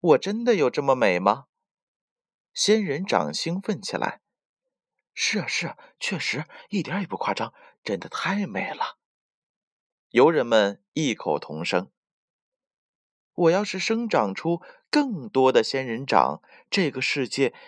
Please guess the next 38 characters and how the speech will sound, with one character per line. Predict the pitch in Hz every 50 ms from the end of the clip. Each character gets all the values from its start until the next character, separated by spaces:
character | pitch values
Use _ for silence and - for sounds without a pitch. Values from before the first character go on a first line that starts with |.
| - _ -
岂 | - - - 196
不 | 185 175 226
成 | - - - - 202 226 262
了 | 262 262
美 | 247 226 196 160 120 98 - 64 62
的 | - - 160
世 | - - - 247 208 139
界？” | - 135 135 110 98 - _ _ _ _ _ _ _ _ _ _ _ _ _ _ _ _ _ _ _ _ _ _ _ -
仙 | - - 220 220
人 | 196 165 196
掌 | 202 135 92 87
说 | - - 170 185 190
完， | 135 92 87 92 131 147 - - - - _
激 | - 143 127 135 143
动 | 139 156 147
地 | 117 104 95
走 | - - 69 67 73
出 | - - 95
了 | 85
公 | - - 92 90
园 | 85 60
儿， | 52 67 - - _ _ _ - - -
来 | - 120 135 147 170
到 | 175 175 160
了 | 127 117
一 | 117 127
片 | - - 147 123 104 92 - - - _ _
肥 | - - - 95 90 90 87 98 135 170
沃 | 196 220 226 175
的 | - - 82 82
田 | - - - 101 92 90 143 180
野 | 208 175 - -
上， | - - - 87 - - _ _ _ _ _ _ _ _ _ _ _
扎 | - 110 98 107 107 113 123
根 | 131 - 123 131
儿 | 147 160 170
下 | 156 - - 90
来。 | - - - - -